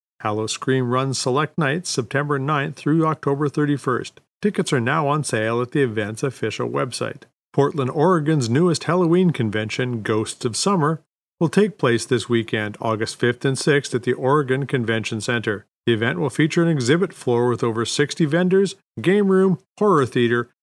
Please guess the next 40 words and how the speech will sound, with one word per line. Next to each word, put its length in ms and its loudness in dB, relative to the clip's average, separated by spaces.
panels, 500 0
and 180 -6
three 220 0
thousand 400 0
square 320 0
foot 240 -2
scare 320 2
zone 300 0
with 140 -6
mini 240 2
haunts, 460 -2
escape 420 0
rooms, 380 -2
featured 340 -2
displays, 560 0
cash 320 -2
bar, 260 0
and 120 0
more. 400 -2
Have 200 -2
some 200 -4
hands-on 500 0
fun 340 -2
with 140 -2
make 320 -2
and 100 -2
takes, 320 -4
including 480 -2
watercolor 640 -4
skulls 560 -2
Friday 460 -6
at 120 -14
noon 520 0
and 200 0
crafty 420 -2
witch 300 -2
hats 340 -4
Friday 400 -4
at 80 -8
four. 400 -2